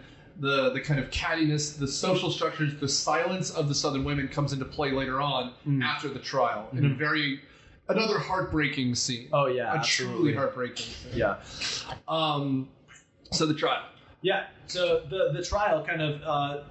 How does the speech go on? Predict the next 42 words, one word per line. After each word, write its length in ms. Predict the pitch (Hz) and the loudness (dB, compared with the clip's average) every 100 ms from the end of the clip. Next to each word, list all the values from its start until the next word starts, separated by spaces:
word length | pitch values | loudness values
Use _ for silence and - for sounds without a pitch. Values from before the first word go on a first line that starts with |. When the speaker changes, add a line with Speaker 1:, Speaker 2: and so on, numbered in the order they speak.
| - | -2
Speaker 2:
to, 260 | 147 139 | 2 2
to 100 | 135 | -2
talk 260 | 127 156 151 | 0 2 2
about 240 | 143 131 | 0 -2
who 140 | 147 156 | 2 2
it 80 | 147 | 2
is 260 | 147 143 | 0 -2
that 260 | 139 135 127 | 0 2 2
actually 340 | 135 131 135 127 | 2 -2 -2 -4
testifies 680 | - - 131 - 123 123 120 | -4 -6 -6 0 0 0 -4
during 320 | 127 127 123 | -4 -2 -2
the 60 | |
trial, 420 | 120 120 117 117 117 - - - | 0 2 2 0 -6 -16 -20 -4
you 120 | 143 | 0
get, 280 | 135 143 131 | 2 2 2
um, 420 | 131 127 123 123 - 147 | 0 -2 -4 -6 -10 0
the, 480 | 135 127 127 123 - 139 | 2 2 0 -2 -8 -2
the 100 | 127 | 0
sheriff 420 | - 151 143 143 | 2 2 0 -2
in 100 | 131 | -4
town, 300 | 139 135 147 | -2 0 2
Sheriff 340 | 143 127 123 | 2 0 0
Heck 220 | 139 - | -2 -6
Tate. 320 | - 170 185 - - - - | -2 0 0 -4 -18 -20 -6
Um, 440 | 131 135 127 127 - | 0 2 0 -2 -2
you 140 | 143 139 | 0 2
get 260 | 151 131 127 - - | 2 2 2 0 -2
Bob 300 | 143 151 143 | 0 0 0
Ewell. 400 | 143 131 143 - - - - | 0 2 0 -2 -4 -6 -4
Speaker 1:
We 240 | 165 175 | 0 2
should 240 | - 165 | 2 0
stop 360 | - - 170 - | -4 0 2 2
and 80 | 147 | 0
explain 320 | 131 151 135 | 0 0 0
what 100 | 123 | -2
the 60 | 117 | -2
trial's 280 | 139 113 | 0 0
actually 300 | 117 - 113 | 0 0 0
about. 340 | 104 104 101 147 - | 0 0 0 -2 -2
<laughs> 100 | 160 | 0
Speaker 2:
Yes. 440 | 160 - - - - - | 0 0 -4 -6 -10 -4
Speaker 1:
Okay, 380 | 190 190 - | 0 0 0